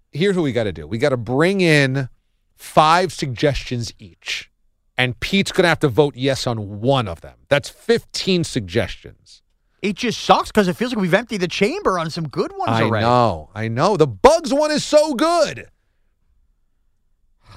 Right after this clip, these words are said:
Speaker 2: Yeah, it is. It, it, it's the best. It's the best.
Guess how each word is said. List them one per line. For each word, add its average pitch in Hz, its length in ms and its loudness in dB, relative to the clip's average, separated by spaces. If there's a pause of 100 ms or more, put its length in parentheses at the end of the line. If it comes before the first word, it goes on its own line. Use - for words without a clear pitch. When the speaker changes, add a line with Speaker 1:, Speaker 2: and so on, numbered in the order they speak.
(800)
Speaker 2:
Yeah, 143 220 -4
it 123 120 -2
is. 175 180 -2
It, 147 160 -4
it, 170 160 -6
it's - 180 -12
the 131 80 -10
best. 220 600 -4 (680)
It's - 160 -18
the - 80 -12
best. 202 340 -4